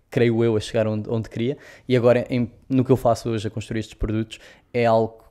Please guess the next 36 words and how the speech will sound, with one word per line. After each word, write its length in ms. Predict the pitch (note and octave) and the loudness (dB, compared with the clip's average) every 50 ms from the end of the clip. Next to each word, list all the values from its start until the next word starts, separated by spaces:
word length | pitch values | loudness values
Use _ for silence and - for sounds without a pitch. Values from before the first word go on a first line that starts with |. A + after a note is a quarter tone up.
| _ - | _ -6
crítico, 460 | - B2 A#2 G#2+ - A2 G#2 - - - | -4 -2 -2 -2 -4 -8 -12 -12 -16 -12
porque, 800 | - A2 G2+ G2 - - - A2 G#2 G2+ G#2 G#2 - - C#2+ - B1 - | -10 -8 -8 -8 -10 -8 -6 -6 -4 -4 -4 -6 -8 -10 -10 -12 -12 -14
eh, 40 | - - | -14 -10
quem 120 | - A#2 | -10 -10
constrói 540 | G#2 - A#2 A2 - - - A#2+ A2+ A2+ A2 | -6 -6 -6 -8 -6 -4 -2 0 2 2 2
é 60 | A2 | 0
mais, 400 | G#2+ G#2 G#2 G#2+ A#2 C3+ - - | 0 -2 -2 -4 -4 -6 -10 -14
quem 200 | - - A#2+ A#2 | -10 -6 -4 -2
não 200 | A2+ A2 A2 G#2+ | -2 -2 -4 -4
tenta 320 | - - A#2+ A2+ - - | -4 -4 -6 -4 -4 -2
ir 180 | A#2 A#2 A2+ G#2 | -2 -2 -2 -4
pelo 180 | - - - G#2+ | -6 -8 -8 -8
caminho 280 | - - A2+ A2+ A2+ G#2+ | -4 -4 -4 -4 -4 -4
preguiçoso, 520 | G#2 - A2+ A2+ G#2+ G#2 - - A#2 G#2+ | -6 -6 -6 -6 -6 -6 -4 -4 -2 -2
e 20 | A#2 | -2
aqui 140 | A2 - C3+ | -4 -4 -4
o 20 | |
caminho 240 | - B2+ B2 B2+ B2+ | -2 -2 -2 0 -2
preguiçoso 400 | C3+ B2 A2+ A#2 - C3 B2+ B2+ | -2 -4 -4 -4 -4 -4 -4 -4
significa 480 | - A#2+ A#2+ A#2+ - - B2 - A#2 - - - - - _ | -4 -4 -4 -4 -4 -4 -6 -6 -6 -8 -10 -14 -20 -20 _
fazer 360 | - - - C#3 A#2+ A#2+ C3+ C3 | -10 -2 0 2 2 2 2 2
o 60 | B2+ | 2
mínimo 340 | C3 C3+ C3+ C3+ C3+ C3 C3 | 0 0 0 0 0 0 -2
possível, 520 | C3 - - - - - C3 C3 B2+ C3+ C3 C3 | -2 -6 -8 -8 -6 -4 -4 0 2 2 4 4
mas 160 | C3 B2+ B2 | 4 2 2
indispensável. 800 | C3 C3 B2+ - - - B2 A2 - - A2+ A2+ A#2 A#2+ C#3+ E3 - - - - - _ - | 0 -2 -2 -4 -4 -4 -4 -4 -2 0 0 0 0 0 -4 -8 -10 -14 -20 -20 -18 _ 0
Ahm, 680 | A#2+ A#2 A2+ A2+ A2+ A2+ A2 A2 A2 A2 A2 G#2+ G#2+ G2+ - - - - - - - - | 2 2 4 4 4 2 2 0 -2 -4 -6 -6 -8 -10 -12 -14 -16 -16 -16 -18 -16 -6
quem 140 | - C3+ B2+ | -2 0 2
não 180 | B2 C3 C3 | 4 4 4
o 60 | B2+ A#2+ | 4 2
faz 400 | - - - A#2+ A#2 A#2 - - | 0 -2 -2 0 0 -2 -2 -4
tem 120 | - A#2+ | -6 -6
tendência 1080 | A#2+ - B2 B2 A#2+ A#2 B2 A#2+ A#2+ A#2+ - - A#2+ A2+ G#2 G2+ - F#2 F#2+ F2+ D2 - | -4 -4 -4 -2 0 0 0 0 0 -2 -4 -4 -2 -2 -2 -2 -2 -4 -6 -6 -6 -6
a, 40 | - | -8
a 20 | G#2+ | -10
falhar, 560 | - - - A#2 A2 G#2+ G#2 G#2+ A#2 - | -10 -6 -6 -4 -2 -2 0 0 -2 -2